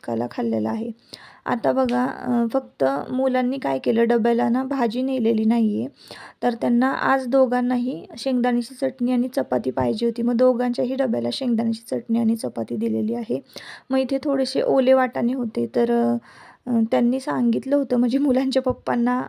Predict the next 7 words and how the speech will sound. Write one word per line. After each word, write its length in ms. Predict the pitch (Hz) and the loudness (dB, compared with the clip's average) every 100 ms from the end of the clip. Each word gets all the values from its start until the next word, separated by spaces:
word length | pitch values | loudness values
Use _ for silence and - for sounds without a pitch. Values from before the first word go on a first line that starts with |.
| - | -4
ओल्या 340 | - 247 247 | 0 2 2
वाटाण्याची 500 | 240 240 247 226 226 | 0 0 0 0 -2
उसळ 340 | - 247 247 247 | -4 -4 -2 -4
खायची 340 | - 233 226 247 | -4 -6 -4 -4
होती, 260 | 240 - 233 - _ - - - - | -4 -4 -6 -10 _ -20 -20 -20 -6
तर 80 | 247 | -2
मग 120 | 247 | -2